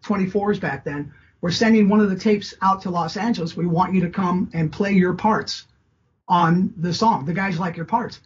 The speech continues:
And I was shocked. I went, "Man, I can't believe it. Oh, man, that's great." So I went, and there was a studio out, um, in, um, in L A somewhere. It was, um, it was, um,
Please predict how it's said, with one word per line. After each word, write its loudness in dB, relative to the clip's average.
And 0
I 4
was -2
shocked. -2
I -10
went, -8
"Man, -2
I -2
can't -4
believe -2
it. -12
Oh, -4
man, -2
that's -4
great." -2
So 2
I 4
went, 2
and -2
there 4
was -2
a -2
studio 2
out, 2
um, -2
in, -4
um, -8
in 0
L 4
A 4
somewhere. 4
It -4
was, -2
um, -2
it 0
was, 0
um, -6